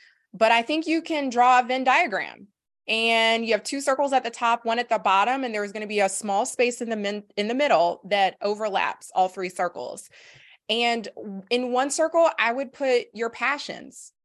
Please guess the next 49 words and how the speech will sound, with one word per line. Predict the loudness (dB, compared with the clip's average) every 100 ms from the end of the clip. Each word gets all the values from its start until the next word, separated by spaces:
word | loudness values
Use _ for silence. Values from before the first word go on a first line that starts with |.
| -4
What | 2 2
are |
you | 2 -4
passionate | -2 -2 -2 -6 -4
about? | -2 -2 0
What | 0
are | 0
the | -4
things | -4 -4 -4 -4
that | 2 4 2 -6 _
light | -10 0 0 0
you | -8 -8 -2
up? | 0 0 -2 -12 _ _ _ -4
And | -2 0 0 -2 -4 -8 -12
what | -8 0
are | 2
the | 2 0
things | -4 -4 -6
really | -4 -4 -4
from, | -6 -2 0 0 -4 _
from | -4 -4 -4 -10 _ _ _ _ _ -8
birth? | 2 4 4 0 -6
You | 0 4
know, | 6
this | 4 2
is | 2
something | 2 2 0
that's | 0 -2
innate. | -6 -6 -4 -6 -6 -2
I | 0
want | 2 0 0
people | -6 -2
to | -2
understand | -2 -6 -6
that | -6
passions | -2 -2 -2 -4
are | -4
usually | -4 -4 -4 -4
innate | -4 -4 -4 -6 -10 -18 -18 -14 -4
and | 0
they've | 2 0 _ -6 4
been | 4 6
with | 0 -2
you | -4
for | 0
a | 2
very | 2 0
long | 0 -2
time. | -6 -4 -4 -6